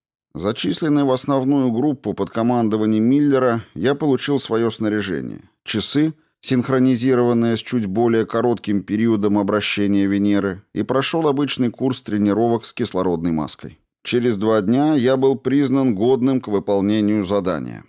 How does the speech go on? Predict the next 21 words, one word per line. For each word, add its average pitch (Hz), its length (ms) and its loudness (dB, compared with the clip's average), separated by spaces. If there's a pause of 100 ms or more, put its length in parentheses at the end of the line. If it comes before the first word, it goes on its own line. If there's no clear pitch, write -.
(540)
Покинув 170 600 -2
пост 151 460 -2
Crystal 131 560 0
Company 117 640 -2
на 104 140 0
станции 98 560 -2
Терра 92 320 0
Нова 113 480 2
ранним 98 560 2
утром 90 360 -2
двенадцатого 85 640 -4
шестого, 120 600 -4 (380)
я 113 260 0
отправился 143 600 -2
по 135 180 -4
южному 147 440 0
маршруту, 135 600 -2
вычерченному 135 880 0
Андерсоном 104 680 0
с - 100 -10
воздуха. 78 480 -8